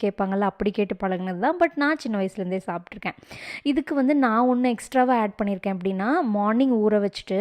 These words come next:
நைட்டு தண்ணியை வடிச்சிட்டிங்க அப்படின்னா, அடுத்த நாள் காலையில நல்லா கொள்ளு வந்து முளை விட்டுருக்கும். So, அதோட பெனிஃபிட்ஸ் நல்லா கிடைக்கும். இது மட்டும் இல்ல, எந்த ஒரு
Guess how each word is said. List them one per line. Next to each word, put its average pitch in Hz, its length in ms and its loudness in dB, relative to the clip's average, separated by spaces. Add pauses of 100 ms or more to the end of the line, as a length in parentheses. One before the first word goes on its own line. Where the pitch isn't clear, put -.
(160)
நைட்டு 247 240 2 (120)
தண்ணியை 220 280 0
வடிச்சிட்டிங்க 208 600 -2
அப்படின்னா, 185 420 -4
அடுத்த 208 220 -4
நாள் 208 180 -2
காலையில 202 400 0
நல்லா 214 460 0 (480)
கொள்ளு 233 200 6
வந்து 220 240 2
முளை 202 280 2
விட்டுருக்கும். 190 500 -4
So, 269 240 0
அதோட 233 220 2
பெனிஃபிட்ஸ் 254 480 0
நல்லா 208 300 0
கிடைக்கும். 196 360 0
இது 262 240 0
மட்டும் 277 260 0
இல்ல, 214 160 2
எந்த 254 520 0
ஒரு 262 220 2